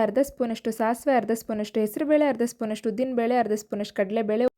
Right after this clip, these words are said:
ಒಂದ್ ಗೆಡ್ಡೆ ಜಜ್ಜಿರೋಂಥ ಬೆಳ್ಳುಳ್ಳಿ, ಹಾಗೇನೆ ಒಂದ್ ಕಪ್ಪಷ್ಟು ಹುಣಸೆ ರಸ ತಗೊಂಡಿದ್ದೀನಿ. ಒಂದ್ ಪ್ಯಾನ್‌ಗೆ ಎಣ್ಣೆ ಹಾಕ್ಬಿಟ್ಟು ಕಡಲೆ ಬೀಜ ಗೋಲ್ಡನ್ ಬ್ರೌನ್ ಕಲರ್ ಬರೋ ತನಕ ಇದನ್ನ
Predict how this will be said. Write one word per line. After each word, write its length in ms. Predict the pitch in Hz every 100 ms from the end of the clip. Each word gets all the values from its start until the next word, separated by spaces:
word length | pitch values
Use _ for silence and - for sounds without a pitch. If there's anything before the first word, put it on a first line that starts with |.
| _
ಒಂದ್ 200 | 277 302
ಗೆಡ್ಡೆ 220 | 330 269 277
ಜಜ್ಜಿರೋಂಥ 600 | 240 214 269 269 247 247
ಬೆಳ್ಳುಳ್ಳಿ, 400 | 202 214 214 247
ಹಾಗೇನೆ 360 | 330 277 254 269
ಒಂದ್ 260 | 233 269
ಕಪ್ಪಷ್ಟು 480 | 262 247 226 - 349
ಹುಣಸೆ 280 | 359 247 240
ರಸ 180 | 208 214
ತಗೊಂಡಿದ್ದೀನಿ. 580 | 208 190 185 185 226 427 - - - _
ಒಂದ್ 220 | 311 320
ಪ್ಯಾನ್‌ಗೆ 460 | 311 311 381 403 349
ಎಣ್ಣೆ 180 | 277 349
ಹಾಕ್ಬಿಟ್ಟು 460 | 302 247 247 269
ಕಡಲೆ 300 | 269 226 240
ಬೀಜ 220 | 277 240 254
ಗೋಲ್ಡನ್ 420 | 214 226 247 269
ಬ್ರೌನ್ 260 | 226 220 214
ಕಲರ್ 260 | 214 208 196
ಬರೋ 220 | 190 196
ತನಕ 280 | 202 190 190
ಇದನ್ನ 300 | 190 202